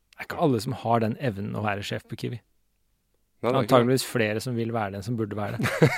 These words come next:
Speaker 2: <laughs> Altså bare nå, nå slo det meg, jeg fikk et sånt bilde i hodet mitt av at noen satte opp dette stykket bare at det var en Kiwi-butikk.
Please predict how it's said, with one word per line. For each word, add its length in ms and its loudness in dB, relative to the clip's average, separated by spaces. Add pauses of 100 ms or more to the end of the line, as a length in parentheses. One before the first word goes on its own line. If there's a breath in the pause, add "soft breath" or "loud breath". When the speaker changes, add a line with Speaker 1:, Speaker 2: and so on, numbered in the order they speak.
(180)
Speaker 2:
<laughs> 560 8
Altså 220 8
bare 260 10
nå, 140 8 (480 loud breath)
nå 160 6
slo 260 6
det 80 4
meg, 140 10
jeg 80 -2
fikk 100 0
et 80 0
sånt 160 0
bilde 320 0
i 80 2
hodet 240 0
mitt 180 -2
av 140 2
at 80 -8
noen 240 2
satte 460 -6
opp 100 -18
dette 160 -8
stykket 540 -2
bare 240 8
at 80 -6
det 20 -14
var 140 4
en 80 -8
Kiwi-butikk. 500 2